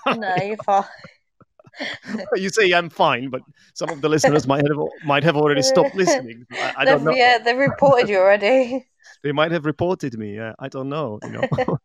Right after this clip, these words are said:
Speaker 2: <laughs> No,
Speaker 1: Well, you
Speaker 2: you're
Speaker 1: have, you have
Speaker 2: fine.
Speaker 1: antagon-, you have antagonized half of the world already.
Speaker 2: I
Speaker 1: First,
Speaker 2: know.
Speaker 1: first, first you spoke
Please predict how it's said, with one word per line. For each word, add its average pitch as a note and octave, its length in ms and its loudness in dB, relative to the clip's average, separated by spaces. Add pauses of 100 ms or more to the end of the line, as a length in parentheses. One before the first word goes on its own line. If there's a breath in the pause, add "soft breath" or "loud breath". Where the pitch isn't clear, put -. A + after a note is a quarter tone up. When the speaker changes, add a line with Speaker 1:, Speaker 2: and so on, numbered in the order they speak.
(220)
Speaker 2:
<laughs> - 380 0 (140)
No, G#3+ 120 2
Speaker 1:
Well, F3+ 120 6
you F3+ 60 6
Speaker 2:
you're F#3 100 6
Speaker 1:
have, G3 140 -6
you G3 60 0
have D#3+ 120 -2
Speaker 2:
fine. F3+ 200 -2
Speaker 1:
antagon-, F#3+ 260 -4 (380 soft breath)
you F3 80 -2
have A3 100 -6
antagonized E3 760 -8 (120)
half C#3+ 220 -4
of D3+ 120 -14
the C#3 80 -2
world D3+ 260 0
already. B2+ 440 -6 (300 loud breath)
Speaker 2:
I A#3 60 2
Speaker 1:
First, A3 160 4
Speaker 2:
know. A3 340 6
Speaker 1:
first, C4 380 0 (180)
first A3 240 0
you G#3+ 100 -6
spoke F#3+ 380 0